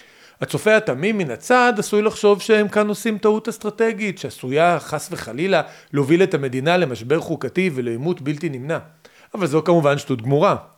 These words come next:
זאת לא טעות מבחינתם, אלא המטרה.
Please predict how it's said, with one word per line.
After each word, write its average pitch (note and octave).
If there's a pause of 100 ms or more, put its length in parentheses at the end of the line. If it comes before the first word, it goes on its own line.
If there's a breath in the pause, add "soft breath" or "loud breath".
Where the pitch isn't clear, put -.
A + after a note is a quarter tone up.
זאת D3+
לא G3+
טעות A3+
מבחינתם, F3 (420 soft breath)
אלא C3+
המטרה. D3+